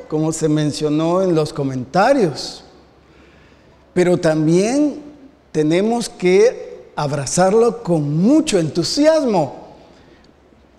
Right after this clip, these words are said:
porque de hecho todos, toda la humanidad tiene una noción de quién es Dios.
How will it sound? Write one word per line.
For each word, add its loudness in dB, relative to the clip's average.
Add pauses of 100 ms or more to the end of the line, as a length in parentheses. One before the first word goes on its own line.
(480)
porque 2
de 2
hecho -2 (480)
todos, 0 (640)
toda 4
la 2
humanidad 2 (840)
tiene 0
una 2
noción 0
de 2
quién -2
es -2
Dios. -4